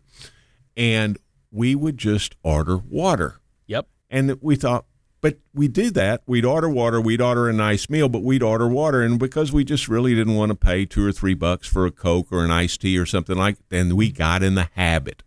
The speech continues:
Speaker 1: of doing
Speaker 2: Yep.
Speaker 1: that. We still do it today. Don't have to, but we still do it today because that's the habit we're in. And that's what we're trying to do. Good financial habits.
Speaker 2: Yep. Yep, that's good. Well, and water's better for you than pop anyway.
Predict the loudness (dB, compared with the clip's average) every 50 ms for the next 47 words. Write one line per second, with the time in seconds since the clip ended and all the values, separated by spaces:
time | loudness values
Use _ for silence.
0 | -12 -10 -10 -4 -2 0 0 2 2 0 0 -2 -2 -4 -6 -8 _ _ -20 -20
1 | -20 -12 _ 0 0 0 0 0 -2 -2 0 0 0 0 0 -2 -2 -4 -2 0
2 | 0 0 0 0 -2 -4 _ -2 -2 0 0 0 0 0 0 0 -2 -2 0 0
3 | 0 0 -2 -4 _ _ -12 -6 -2 0 2 2 2 0 0 -2 -2 -2 0 0
4 | 0 -2 -2 -4 -6 -4 -2 0 0 0 0 -2 -2 -2 -2 0 0 0 0 0
5 | -2 -4 -4 -4 -4 -4 -2 -2 0 0 0 0 -2 -4 _ -4 0 0 2 2
6 | 2 2 2 2 0 0 -2 -6 -12 -16 _ -20 -20 -20 -16 -8 -4 -2 -2 0
7 | 0 0 0 0 0 0 0 0 0 0 -2 -4 -2 0 0 0 2 2 0 0
8 | 0 0 0 0 0 0 -4 -8 _ _ _ _ -20 -12 -6 -4 -2 0 0 -2
9 | -4 -2 -2 0 0 0 0 0 0 -2 -2 -2 -2 -2 0 0 0 0 0 -2
10 | -6 -8 -8 -8 -10 -10 _ _ _ _ _ _ _ _ -8 -4 -4 -4 -4 -6
11 | _ _ -8 -4 -4 -4 -4 -4 -2 0 2 2 2 0 2 2 2 4 4 4
12 | 2 2 2 2 2 2 2 2 0 0 2 2 2 2 2 0 -2 -2 -2 0
13 | 0 -2 -4 -4 -4 -6 -6 -6 -6 -8 -8 -8 -8 -8 -8 -10 -12 -14